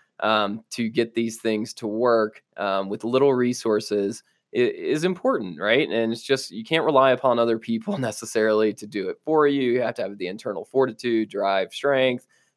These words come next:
um, curiosity, go seek out other people and find people that are wired that way too. Not someone that wants to come into your business and have a million dollar budget to put to work, because that's not going to be the case.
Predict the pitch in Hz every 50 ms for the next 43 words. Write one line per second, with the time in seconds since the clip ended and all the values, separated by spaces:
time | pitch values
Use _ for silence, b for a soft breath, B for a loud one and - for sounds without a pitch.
0 | _ - 95 107 107 104 98 92 110 110 - - 135 120 110 107 107 113 120 127
1 | 123 - 120 117 117 117 110 101 98 92 - - - 131 131 - 127 127 127 120
2 | 120 120 117 113 - 123 120 110 - 107 113 110 101 107 - - 135 143 151 156
3 | - 139 131 131 131 127 120 113 110 110 107 104 107 110 110 107 107 104 92 76
4 | 104 98 90 87 - - - - 127 113 98 92 87 - _ _ _ _ - 143
5 | 165 165 - 165 160 147 139 117 117 117 - - - 123 117 113 113 107 107 104
6 | 107 104 104 104 104 104 - - 92 90 92 101 - _ - 107 104 107 101 98
7 | 92 95 92 - - _ _ _ _ _ _ _ - 113 120 120 120 113 113 107
8 | 104 104 104 - 104 101 104 - 131 143 139 - _ - - - 147 143 - 147
9 | 143 143 151 160 160 - _ _ _ _ _ - 113 117 92 85 - - 85 85
10 | 104 107 - - 110 110 110 110 107 110 107 104 104 98 - 110 104 123 143 -
11 | -